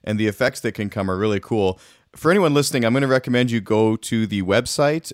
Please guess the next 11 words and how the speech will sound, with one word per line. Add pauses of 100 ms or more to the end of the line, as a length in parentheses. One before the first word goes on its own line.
uh,
w
w
w
dot
clarinet (100)
dot
com. (500)
And
check
out,